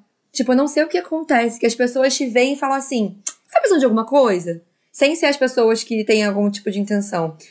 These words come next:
Mas assim, pergunta. Às vezes, quantas vezes você tá fazendo um passeio que se tivesse mais uma pessoa, tipo, ia fechar o grupo, sabe?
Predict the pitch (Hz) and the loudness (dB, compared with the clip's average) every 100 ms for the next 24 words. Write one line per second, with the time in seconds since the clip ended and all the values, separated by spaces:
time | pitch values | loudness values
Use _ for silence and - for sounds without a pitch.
0 | _ - 220 226 233 190 160 _ _ _ | _ 0 2 2 0 -2 -4 _ _ _
1 | _ - 349 349 302 285 240 175 175 _ | _ 2 4 4 0 0 2 0 0 _
2 | _ _ 233 226 226 269 285 220 - 285 | _ _ 0 2 2 2 2 -2 -4 -4
3 | 381 262 247 240 240 233 208 214 208 190 | -2 0 0 0 -4 -4 -2 -2 0 0
4 | 247 226 208 - 214 220 220 220 214 226 | 2 2 0 -6 -4 -2 0 -2 0 0
5 | 302 277 240 - 220 220 175 165 - _ | 0 0 -2 2 4 6 4 0 -8 _
6 | _ _ _ 233 226 202 214 220 226 226 | _ _ _ -2 0 2 2 2 2 2
7 | 220 214 214 190 185 180 202 180 165 165 | 2 4 4 2 2 -2 0 0 0 -6